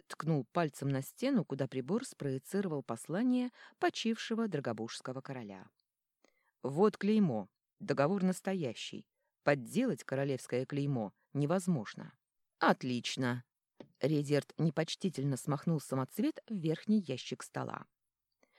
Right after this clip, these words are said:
«Вызови Ожина. Пусть подлечит парня». Когда исцеленный Рюворон, действительно рассказавший все, вышел, король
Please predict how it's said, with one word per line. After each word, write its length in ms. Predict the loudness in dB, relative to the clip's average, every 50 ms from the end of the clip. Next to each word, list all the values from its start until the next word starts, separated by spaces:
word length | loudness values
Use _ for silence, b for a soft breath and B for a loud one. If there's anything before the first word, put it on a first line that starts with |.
| b b b b b b b 0
«Вызови 500 | 0 2 2 2 2 2 2 2 2 2 2
Ожина. 520 | 0 0 0 0 -2 0 0 0 -2 -2 -6 _ _ _ _ _ 0
Пусть 360 | 0 0 0 -2 -8 -20 -6 -4
подлечит 600 | -4 -2 -2 0 0 0 0 -2 -4 -8 -6 -4
парня». 520 | -2 -2 -2 -4 -6 -6 -8 -8 -10 -12 _ _ _ _ _ _ _ _ _ _ _ _ _ B B B B B B B B B _
Когда 280 | 0 0 2 4 2
исцеленный 640 | 2 2 2 -2 -2 0 2 2 4 6 6 8 8 6
Рюворон, 460 | 6 4 4 4 4 6 6 4 4
действительно 680 | 4 0 -4 -4 -2 -2 -2 0 0 0 0 0 0
рассказавший 640 | -2 -2 -4 -4 -4 -2 -2 -2 -4 -4 -4 -6 -8 -8
все, 340 | -10 -6 -2 -2 -2 -2 B B B B B -10
вышел, 580 | -4 0 2 2 2 2 2 2 2 2 0 -2 _ _ _ _
король 420 | 0 0 2 4 4 2 2 0